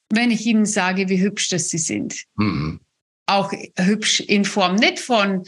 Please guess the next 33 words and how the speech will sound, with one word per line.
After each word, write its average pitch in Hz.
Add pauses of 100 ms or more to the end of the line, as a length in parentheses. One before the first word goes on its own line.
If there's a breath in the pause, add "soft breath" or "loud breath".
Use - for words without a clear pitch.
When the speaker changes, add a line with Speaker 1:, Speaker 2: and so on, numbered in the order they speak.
(140)
Speaker 1:
Schönheit 190
von 190
außen, 160
von 165
Schönheit 165
von -
innen. 320
Speaker 2:
Mhm. - (120)
Speaker 1:
Das 165
Funkeln 226
in 175
den 165
Augen, 165
das 170
Strahlen 190
im 180
Gesicht, 165 (340 loud breath)
Speaker 2:
Ja. 170 (140)
Speaker 1:
der, 185 (160)
die 208
Körperhaltung. 180 (160 loud breath)
Da 190
geht's 226
nicht 254
darum, 208
ob 190
ich, - (180)
ob -
die 190
Haare 190
perfekt 180
sind, 185 (400 loud breath)
ob, 185